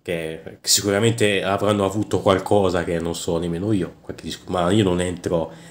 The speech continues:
non mi, cioè, non ne parlo nemmeno. È, è per dire comunque che, che tu per farti atti-, per fare l'atti-, attirare l'attenzione, per fare attirare l'attenzione, tu devi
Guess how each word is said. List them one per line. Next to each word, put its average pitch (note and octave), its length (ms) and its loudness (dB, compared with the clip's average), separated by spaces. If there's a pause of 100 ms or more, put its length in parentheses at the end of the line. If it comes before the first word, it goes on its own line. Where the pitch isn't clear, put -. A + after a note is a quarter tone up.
non F#2 100 -4
mi, G2 400 0
cioè, F#2+ 320 6
non F#2 400 2
ne G2 100 6
parlo F#2 300 2
nemmeno. F#2 520 0 (440)
È, G#2+ 220 -2
è A2 140 0
per G#2+ 220 4
dire G#2 300 4
comunque A2+ 720 4 (240)
che, - 300 -4 (400)
che - 200 0 (120)
tu E3+ 140 6
per A#2 200 6
farti A#2 960 2 (1000)
atti-, B2 380 0
per C3 160 6
fare F#3+ 240 8
l'atti-, C#3 380 2
attirare B2 460 6
l'attenzione, B2 1160 4 (420)
per B2 140 -2
fare A#2+ 200 4
attirare A#2 340 4
l'attenzione, C#3 920 4 (840)
tu D3 220 2
devi C#3+ 760 4